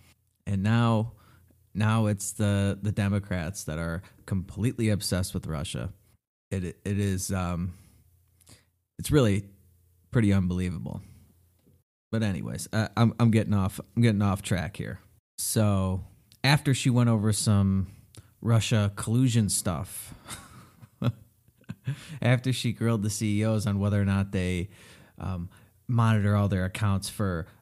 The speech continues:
connections to Russia, she decided to take on <laughs> the, the student loan crisis,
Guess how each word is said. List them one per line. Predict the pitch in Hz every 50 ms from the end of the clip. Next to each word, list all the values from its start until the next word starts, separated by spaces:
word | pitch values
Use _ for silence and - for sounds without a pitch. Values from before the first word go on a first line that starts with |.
| _ _
connections | - 120 110 104 98 98 - - 113 101 92 92 -
to | - 104
Russia, | 92 87 95 101 98 95 - - 90 73 78 92 104 - - _ _ _ _ _ _ _ _ _ _ _ _ _ _ _
she | - - - - 131 131 127 123 123 123 123 - - - _ _ _ _ _ _ _ _ _
decided | - 117 - - - 139 143 143 139 135 123 -
to | - - 127 117 113 113 113 110 110 110 107 - - - - _ _ - _ _
take | - 143 131 131 120 - 120
on | 107 101 98 95 95 95 95 95 98 95 - - _ _ _ _ _ _ _ - - - - - - - -
<laughs> | - 110 - - - - - - - - - - _
the, | - 107 113 113 110 101 - - -
the | 110
student | 104 - - - 147 139 127 131 101 92
loan | 110 110 110 110 110 107
crisis, | - - 95 64 58 - - - - - - - -